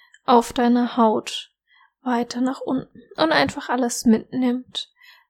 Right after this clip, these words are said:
was du nicht mehr benötigst. Lass dieses weiß-goldene, transformierende, reinigende und heilende Licht jetzt weiter in deine Schultern fließen. Alle Verspannung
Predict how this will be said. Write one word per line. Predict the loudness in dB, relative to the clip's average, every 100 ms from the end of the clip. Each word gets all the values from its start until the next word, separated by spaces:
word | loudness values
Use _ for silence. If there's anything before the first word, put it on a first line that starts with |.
| _
was | -6 -4
du | 0
nicht | 0 -2 -4
mehr | -2
benötigst. | 0 0 -2 -8 -16 -12 -8 -8 -10 -20 _ _ _ _ _ _ _ _ _ _ _ _ _ _ _ _ _ _ _ _ _ _ _ _ _ _ _ -20 -20 -20 -20 _
Lass | -2 0 0
dieses | 0 -2 0 -2 2
weiß-goldene, | 4 4 0 0 0 0 -2 -4
transformierende, | -2 -4 -2 -2 0 0 0 -2 -4 -6
reinigende | -4 -2 -2 -2 -4 -4 -4
und | -4 -6 -8 -6
heilende | -4 -2 -2 -2
Licht | -4 -6 -8 -14 -10
jetzt | -6 -4 -2
weiter | -2 -2 -4
in | -2
deine | 0 0
Schultern | -2 0 0 0 -4 -8
fließen. | -8 -12 -10 -8 -10 -12 _ -20 -20 -20 -2
Alle | 2 4
Verspannung | 2 -2 -2 -2 -6 -2 0 2 4 4